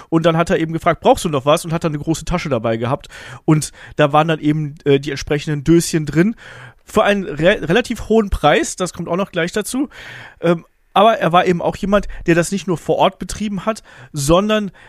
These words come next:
der das auch wirklich professionell getan hat, der dann teilweise auch die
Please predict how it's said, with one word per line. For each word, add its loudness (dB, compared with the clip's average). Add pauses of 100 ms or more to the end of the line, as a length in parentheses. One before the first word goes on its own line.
(120)
der 4
das -2
auch 2
wirklich -4 (640)
professionell 2
getan -2
hat, -6
der 4
dann 0
teilweise 0 (320)
auch 4
die -2